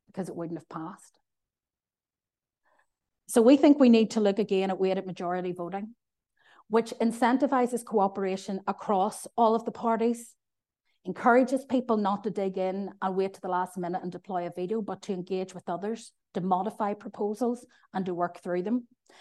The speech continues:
and also allows our votes to count equally with everyone else in the chamber. Um,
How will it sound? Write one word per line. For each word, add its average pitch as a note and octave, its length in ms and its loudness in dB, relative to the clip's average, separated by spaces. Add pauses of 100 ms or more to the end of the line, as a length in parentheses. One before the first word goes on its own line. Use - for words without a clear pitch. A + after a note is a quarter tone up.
(340)
and C#4 140 6
also C4 340 6
allows F#3+ 460 4 (100)
our F#3 200 4
votes B3+ 500 -2 (380)
to A3 60 0
count G3 300 -2
equally F#3+ 380 0
with F3+ 140 -4
everyone F3+ 380 -2
else E3+ 200 -4
in F#3 80 -6
the F3 60 -4
chamber. F3+ 480 -4 (640)
Um, G3 340 2